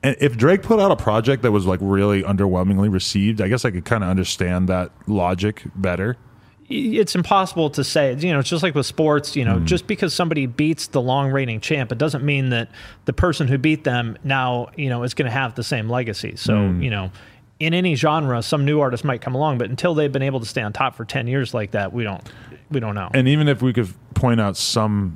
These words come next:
Speaker 1: rappers and say, "Look at this guy, he's, he's doing better than Drake on this metric."
Speaker 2: Right.
Speaker 1: Jake, Drake just crushes every metric so across the board that it would be,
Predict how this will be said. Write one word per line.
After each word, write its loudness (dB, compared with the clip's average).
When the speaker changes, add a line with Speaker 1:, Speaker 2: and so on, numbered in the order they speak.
Speaker 1:
rappers 0
and 0
say, 0
"Look 4
at 2
this 0
guy, 0
he's, -2
he's -2
doing 2
better 2
than 2
Drake 0
on 0
this 0
metric." -2
Speaker 2:
Right. -2
Speaker 1:
Jake, 2
Drake 2
just -4
crushes -2
every 0
metric -2
so 4
across 2
the 0
board 2
that 2
it 2
would 2
be, 2